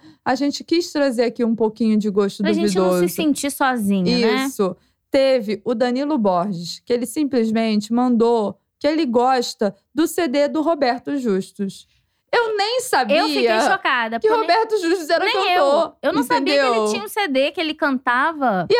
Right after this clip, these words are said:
Speaker 1: agora eu vou me sentir na obrigação de ir pesquisar a música do Roberto Justus.
Speaker 2: Mas ele mandou, depois a
Speaker 1: Justo.
Speaker 2: gente va-,
Speaker 1: Uhum.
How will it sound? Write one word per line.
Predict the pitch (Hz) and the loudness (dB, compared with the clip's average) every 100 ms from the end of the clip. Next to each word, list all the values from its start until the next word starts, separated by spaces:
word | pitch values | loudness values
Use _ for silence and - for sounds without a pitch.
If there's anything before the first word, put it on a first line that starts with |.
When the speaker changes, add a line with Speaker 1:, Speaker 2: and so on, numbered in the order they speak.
| 480 | 2
Speaker 1:
agora | 285 302 403 349 - - | 2 2 2 0 0 -2
eu | 311 415 | 0 0
vou | 359 | 0
me | 311 311 | -2 -2
sentir | 302 294 277 | -2 -2 0
na | 254 254 | 0 2
obrigação | 415 370 302 240 240 - 339 330 | 0 0 0 0 0 0 0 0
de | 269 294 | 0 0
ir | 302 | 0
pesquisar | 370 392 - 381 311 262 285 - | 0 -2 0 0 0 0 0 -2
a | 381 | -2
música | 302 277 311 349 403 | 0 0 0 -2 0
do | 392 | 2
Roberto | 403 440 392 381 466 | 0 2 0 0 0
Justus. | 453 403 311 | 2 2 2
Speaker 2:
Mas | 330 240 | 0 0
ele | 311 330 349 | 0 -2 0
mandou, | 359 339 254 285 349 294 202 | 0 0 2 2 2 2 0
depois | 208 220 294 | 0 0 0
a | 311 | -2
Speaker 1:
Justo. | 302 | -2
Speaker 2:
gente | 320 - | -2 -2
va-, | 311 294 | 0 2
Speaker 1:
Uhum. | 269 | 0